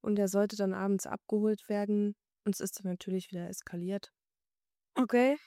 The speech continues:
Speaker 1: Die Eltern, die haben sich dann noch, äh, ja, mit denen haben wir noch kurz was getrunken. Dann haben wir gedacht, „Ey, dann könnt ihr ja grad mitessen.“ Dann war's dann doch wieder nachher <laughs> zehn, elf Uhr,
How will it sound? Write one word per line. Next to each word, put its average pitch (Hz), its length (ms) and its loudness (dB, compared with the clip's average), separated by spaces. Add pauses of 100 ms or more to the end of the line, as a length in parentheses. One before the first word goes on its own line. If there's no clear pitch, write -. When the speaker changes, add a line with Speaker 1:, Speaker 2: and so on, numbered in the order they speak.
(220)
Speaker 1:
Die 208 180 -2
Eltern, 190 460 -2
die 190 140 0
haben 196 160 0
sich - 200 -10
dann 190 180 -2
noch, 185 280 -4
äh, 180 400 -6 (140)
ja, 185 260 -4 (520)
mit - 120 -8
denen 214 180 4
haben 226 100 2
wir 240 60 2
noch 220 160 2
kurz - 260 -2
was 220 180 0
getrunken. 277 720 -2
Dann 214 180 0
haben 214 120 0
wir 208 100 0
gedacht, 202 340 -4
„Ey, 196 120 -4
dann 196 160 -2
könnt 220 220 -6
ihr 208 80 -4
ja 196 60 -4
grad - 300 -10
mitessen.“ 214 540 -4
Dann 196 140 -2
war's 190 160 -4
dann 190 160 -4
doch 196 200 -8
wieder 196 200 -2
nachher 190 520 -4 (120)
<laughs> 208 140 -16
zehn, 208 400 4
elf 202 300 -4
Uhr, 240 240 -2